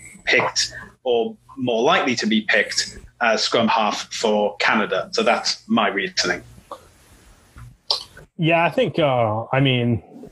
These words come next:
Speaker 2: I, I think I'll, I'll hold off on any Jason Higgins hype until I see him over here. I, um, but although, I mean, he does look good for Cork Con, um, back in Ireland. But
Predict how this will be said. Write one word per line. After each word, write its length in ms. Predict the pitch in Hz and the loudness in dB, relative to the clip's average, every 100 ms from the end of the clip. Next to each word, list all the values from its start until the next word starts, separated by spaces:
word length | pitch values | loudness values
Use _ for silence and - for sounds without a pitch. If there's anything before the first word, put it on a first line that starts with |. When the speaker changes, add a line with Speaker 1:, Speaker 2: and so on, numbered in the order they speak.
| _ _ _ _ - - - - | _ _ _ _ -20 -20 -14 -2
Speaker 2:
I, 160 | 214 190 - | 0 0 0
I 100 | 190 | 2
think 180 | 185 | 4
I'll, 280 | 156 120 117 151 | 4 2 2 2
I'll 140 | 131 | 2
hold 260 | - 135 113 | 2 2 4
off 280 | 113 117 | 2 2
on 120 | 123 107 | 2 2
any 180 | 104 | 2
Jason 400 | 92 110 107 110 | 2 4 4 0
Higgins 380 | 87 104 104 98 | 2 2 4 2
hype 280 | 113 110 - | 2 2 2
until 220 | 101 113 101 | 0 2 0
I 60 | |
see 280 | 95 - 104 | 0 2 2
him 100 | 98 | 4
over 260 | 95 98 95 | 2 2 2
here. 300 | 104 104 104 | 4 4 4
I, 360 | 101 - - | 2 -2 -2
um, 440 | 120 107 101 101 - - - - - | 2 4 4 0 -2 -4 -4 -6 -2
but 160 | 143 135 | 0 2
although, 320 | 131 139 131 | 2 4 4
I 80 | 120 | 4
mean, 160 | 123 | 2
he 80 | 120 | 4
does 180 | 123 107 | 4 4
look 160 | 110 - | 2 2
good 160 | 107 | 0
for 180 | - 101 | 2 0
Cork 320 | - 123 104 - | 0 0 0 0
Con, 420 | 104 98 98 98 | 2 4 4 2
um, 300 | 113 98 90 | 2 2 2
back 320 | 110 98 - | 2 0 2
in 80 | 92 | 2
Ireland. 500 | 95 95 95 95 90 | 4 4 4 2 2
But 280 | 101 98 | 2 2